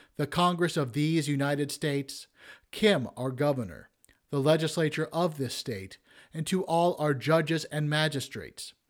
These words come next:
and endue them with grace to rule after your good pleasure,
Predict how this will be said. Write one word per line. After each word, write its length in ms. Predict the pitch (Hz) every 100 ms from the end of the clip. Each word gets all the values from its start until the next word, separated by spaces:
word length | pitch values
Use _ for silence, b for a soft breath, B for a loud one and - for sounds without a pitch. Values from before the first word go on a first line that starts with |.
| B B B
and 160 | 147 156
endue 380 | 156 131 196 202
them 340 | 170 165 175
with 220 | 156 135
grace 360 | - 175 175 165
to 180 | - 147
rule 380 | 131 175 175 175
after 260 | 147 139 135
your 400 | 127 135 165 175
good 320 | 139 156 151
pleasure, 600 | - 190 185 - -